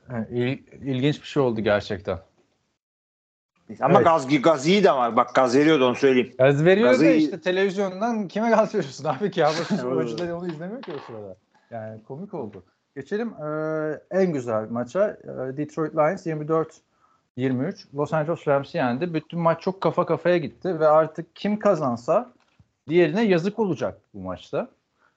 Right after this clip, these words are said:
Speaker 1: E,
Speaker 2: Hı hı.
Speaker 1: kazanan Detroit Lions oldu.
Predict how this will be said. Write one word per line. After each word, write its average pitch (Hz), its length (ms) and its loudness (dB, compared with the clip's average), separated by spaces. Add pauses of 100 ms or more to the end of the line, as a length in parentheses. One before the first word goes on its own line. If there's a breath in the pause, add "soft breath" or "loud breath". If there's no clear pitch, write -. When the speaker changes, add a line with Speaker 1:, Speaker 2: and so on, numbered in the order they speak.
(280)
Speaker 1:
E, 120 40 -12
Speaker 2:
Hı 113 40 -8
hı. 120 220 -12
Speaker 1:
kazanan 156 460 -2 (160)
Detroit 151 480 0
Lions 202 460 2
oldu. 113 360 -4